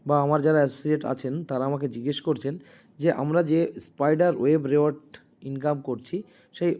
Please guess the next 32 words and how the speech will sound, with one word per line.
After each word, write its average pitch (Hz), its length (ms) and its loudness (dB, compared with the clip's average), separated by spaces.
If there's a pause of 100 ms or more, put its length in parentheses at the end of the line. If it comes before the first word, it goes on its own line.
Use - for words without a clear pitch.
স্পাইডার 165 500 2
ওয়েব 151 320 -2
রিওয়ার্ড 139 400 0
যে 147 140 -4
নতুন 151 400 -4
সিস্টেমে 139 540 -6
আমাদেরকে 123 560 -6 (420)
ক্লেম 165 340 0
করতে 156 320 -4
হবে 131 240 -2
সেই 170 200 -2
বিষয়ে 147 280 -2
একটি 147 180 -6
ভিডিও 139 300 -2
বানানোর 110 340 -8
জন্য। 101 320 -12 (520)
তো 165 360 0
আজ 151 160 2
আমি 175 140 2
চেষ্টা 170 320 -4
করব 165 240 0 (180)
একটি 151 180 -8
ছোট্ট 151 280 -6
ভিডিওর 151 400 2
মাধ্যমে 147 260 -2
আপনাদেরকে 131 480 -6
সেই, 156 240 -2
আহ, - 1400 -8
বিষয়টি 147 400 0
একটু 208 160 -4
দেখানোর 117 380 -4
জন্য। 104 200 -8